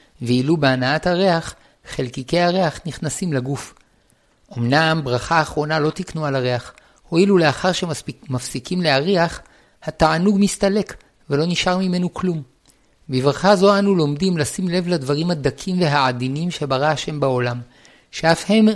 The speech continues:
מהנים את האדם ומעשירים את הרגשותיו. וכיוון שאמרו חכמים שהנשמה נהנית מהריח,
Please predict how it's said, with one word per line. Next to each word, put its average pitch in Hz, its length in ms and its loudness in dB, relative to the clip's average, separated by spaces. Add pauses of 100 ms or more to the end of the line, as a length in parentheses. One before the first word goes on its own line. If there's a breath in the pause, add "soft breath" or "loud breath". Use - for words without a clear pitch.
(240)
מהנים 170 440 0
את 185 160 -2
האדם 180 340 2
ומעשירים 147 580 -2
את 147 120 -4
הרגשותיו. 135 640 -2 (640 soft breath)
וכיוון 120 400 0
שאמרו 135 340 -2
חכמים 147 540 -4
שהנשמה 135 560 -4
נהנית 143 380 -4
מהריח, 127 520 -2